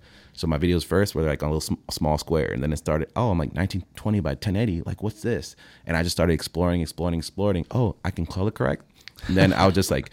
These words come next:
<laughs> "Oh, what kind of lens should I shoot? Oh, the eighteen fifty-five." 'Cause, you know,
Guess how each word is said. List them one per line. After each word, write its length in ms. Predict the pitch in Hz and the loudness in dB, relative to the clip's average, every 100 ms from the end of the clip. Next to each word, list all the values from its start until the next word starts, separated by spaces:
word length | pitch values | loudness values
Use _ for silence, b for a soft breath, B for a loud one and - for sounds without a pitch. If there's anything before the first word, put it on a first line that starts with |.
| - | -18
<laughs> 140 | - | -8
"Oh, 120 | - 135 | 2 4
what 220 | 92 - | 4 2
kind 120 | 113 | 2
of 80 | 95 | 2
lens 240 | 95 139 | 2 2
should 140 | - 76 | 2 0
I 60 | |
shoot? 300 | 85 - 85 - | 0 -2 -2 2
Oh, 160 | 131 | 2
the 140 | 92 - | 2 -2
eighteen 240 | 104 104 | -4 -4
fifty-five." 640 | 98 90 71 - 101 110 | -2 -4 -4 -2 0 -2
'Cause, 160 | - 80 | -2 -2
you 40 | 82 | 0
know, 200 | 71 | -2